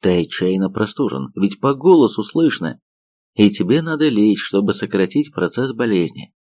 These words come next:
Ведь ты же на той неделе решил уехать домой.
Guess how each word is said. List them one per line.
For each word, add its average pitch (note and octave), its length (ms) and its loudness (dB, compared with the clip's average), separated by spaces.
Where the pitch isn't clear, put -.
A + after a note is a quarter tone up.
Ведь A2+ 360 2
ты A#2+ 180 2
же G#2 140 2
на G#2 140 2
той A2 220 0
неделе G#2+ 680 2
решил A2 400 0
уехать A2 460 4
домой. G#2 480 -4